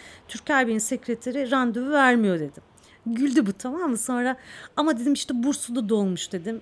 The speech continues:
"Ama ben," dedim, "orada okumam lazım. Hani o kadar param yok benim," dedim. Ondan sonra, "Tamam," dedi, "ne olmak istiyorsun?" dedi. "Ne yapmak istiyorsun?" dedi. "Ben," dedim, "yönetmen olmak istiyorum," dedim. "Peki," dedi, "burada ne yapıyorsun?" dedi. Dedim, "Makinistim," dedim. "Makinistim," dedim, çok ilginç geldi ona. "Aa," falan oldu.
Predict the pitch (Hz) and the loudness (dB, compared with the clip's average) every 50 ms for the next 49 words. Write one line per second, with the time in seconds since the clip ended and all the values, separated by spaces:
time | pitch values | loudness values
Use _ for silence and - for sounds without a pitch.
0 | - - - 262 294 294 262 285 285 285 240 233 277 269 285 269 247 220 311 - | -10 -4 0 0 2 2 4 4 2 2 2 2 2 4 4 2 2 0 0 0
1 | 285 - - - 311 311 302 285 262 233 214 208 202 202 - 277 269 254 247 285 | 0 -2 -2 0 0 2 4 4 4 2 2 0 0 -2 -2 -2 -2 0 0 0
2 | 277 - - 294 262 240 240 247 - 247 262 311 339 311 294 302 294 - - 247 | 0 0 0 2 2 2 2 0 0 0 0 2 4 4 4 2 2 0 -2 0
3 | 202 190 175 170 165 160 160 - 294 330 - - - - - - - - - - | 0 0 0 -2 -4 -6 -6 -6 -8 -10 -10 -14 -20 -20 -20 -20 -20 -20 -20 -20
4 | - - - - - _ - 285 294 285 302 302 294 294 - 311 294 - - 349 | -20 -20 -20 -20 -16 _ -2 0 2 4 4 2 2 0 -2 -4 -4 -4 -2 0
5 | 392 392 349 285 240 226 208 247 262 214 247 294 349 359 320 269 226 190 - - | 2 2 4 4 2 2 2 0 0 2 2 2 2 4 4 4 2 2 0 -4
6 | - - - 208 180 - - - 180 165 160 160 160 160 - 302 359 349 - 247 | -8 -6 -4 -4 -4 -4 -4 -4 -4 -4 -4 -6 -6 -8 -10 -12 -12 -6 -4 -2
7 | 254 247 233 240 - 185 - - - - - 175 156 - - - 160 156 151 151 | -2 -2 -2 -4 -6 -8 -8 -8 -12 -10 -10 -12 -12 -12 -12 -10 -10 -8 -8 -8
8 | 151 - - 359 - - - - - - - - - 339 330 269 285 320 339 311 | -8 -10 -10 -12 -12 -16 -20 -20 -20 -20 -6 0 2 4 6 6 6 6 6 6
9 | 294 302 294 - - 311 285 254 208 180 165 156 - - - - - - 160 147 | 6 4 2 0 0 0 2 2 2 0 -2 -4 -6 -8 -8 -8 -8 -8 -8 -8
10 | 139 143 139 135 113 - - - _ _ _ - - _ _ _ _ - - _ | -8 -8 -10 -10 -12 -14 -18 -20 _ _ _ -20 -20 _ _ _ _ -20 -20 _
11 | _ _ _ _ _ - - - - - - - - - - - _ - 214 - | _ _ _ _ _ -20 -20 -20 -20 -20 -20 -20 -20 -20 -20 -20 _ -20 -20 -6
12 | - - 311 311 - 233 202 226 214 277 233 285 302 - 359 339 294 254 226 208 | -2 -2 -2 0 0 0 0 0 0 0 0 0 2 4 4 6 6 6 4 2
13 | 196 - - 202 180 170 - - 190 170 165 165 170 - 285 262 277 220 277 262 | 0 -2 -4 -6 -4 -4 -4 -4 -4 -4 -4 -4 -4 -6 -6 -4 -2 0 2 2
14 | 262 277 269 - - 285 269 - - - 214 190 180 185 190 254 294 285 277 - | 2 2 0 0 0 0 0 0 -2 -2 -2 -2 -2 -2 -2 -2 -2 -2 -2 -2
15 | - 320 294 - - 302 302 320 320 294 - - 269 - - 226 208 214 226 233 | -2 -4 -2 -2 -2 -2 0 0 0 -2 -4 -6 -10 -8 -6 -4 -2 -2 -2 -2
16 | 220 - - 226 185 160 165 160 156 156 156 170 - - 269 285 277 - - 254 | -4 -4 -4 -2 -2 -2 -2 -4 -6 -8 -8 -8 -8 -6 -6 -6 -6 -6 -6 -4
17 | 262 285 285 269 226 196 180 175 170 240 285 285 | -2 0 0 0 0 -2 -4 -6 -8 -10 -12 -12